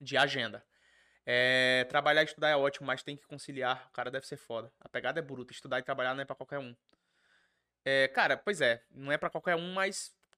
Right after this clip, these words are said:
consequentemente, se vocês pegam um conteúdo como esse, fica mais simples. Esse P D F sobe pros alunos do Oráculo, tá? Quem é Oráculo, quem é assinante do Objetivo Play, também vai subir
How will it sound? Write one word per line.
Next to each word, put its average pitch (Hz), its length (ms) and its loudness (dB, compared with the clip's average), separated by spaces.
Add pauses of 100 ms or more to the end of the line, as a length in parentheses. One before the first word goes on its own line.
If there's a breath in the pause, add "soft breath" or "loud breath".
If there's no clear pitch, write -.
(100)
consequentemente, 175 1120 -4 (220)
se - 160 -12
vocês 147 340 -6
pegam 139 300 0
um 135 80 -12
conteúdo 135 440 -10
como 139 220 -14
esse, 147 200 -8
fica 151 140 -12
mais 147 220 -12
simples. - 420 -14 (440 soft breath)
Esse 139 120 -10
P 156 120 -4
D 151 100 -4
F 151 180 4
sobe 156 280 -2
pros 151 280 -10
alunos 139 680 -4 (180)
do 131 280 -10
Oráculo, 131 600 2 (360)
tá? 131 280 -4 (440 soft breath)
Quem 135 220 -8
é 143 40 -2
Oráculo, 131 580 0
quem 139 220 -8
é 123 320 0
assinante 127 840 -8
do 127 100 -10
Objetivo 123 460 -12
Play, 123 260 -8
também 127 220 -12
vai 127 100 -4
subir 120 460 -12